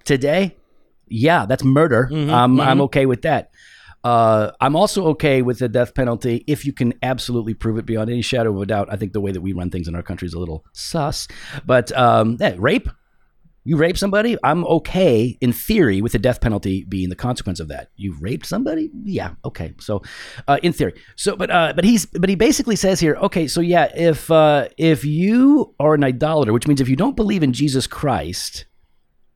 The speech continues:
Speaker 1: you should be put to death. That's what it says. You, you deserve,
Speaker 2: Mm-hmm.
Speaker 1: he doesn't say you should be, but he says you deserve the death penalty, right? That you deserve to be executed for that crime. That's what it says.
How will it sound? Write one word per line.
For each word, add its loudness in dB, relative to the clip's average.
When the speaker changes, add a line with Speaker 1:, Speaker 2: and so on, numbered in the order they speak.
Speaker 1:
you 2
should -4
be -2
put -6
to -2
death. -8
That's -2
what 0
it -6
says. -6
You, 0
you 0
deserve, 0
Speaker 2:
Mm-hmm. -4
Speaker 1:
he 0
doesn't 0
say 2
you 2
should 0
be, -10
but -2
he 0
says 0
you -2
deserve 0
the -2
death 0
penalty, -4
right? -10
That -6
you -2
deserve 0
to 0
be -4
executed -6
for -6
that -8
crime. -10
That's -4
what 2
it -10
says. -12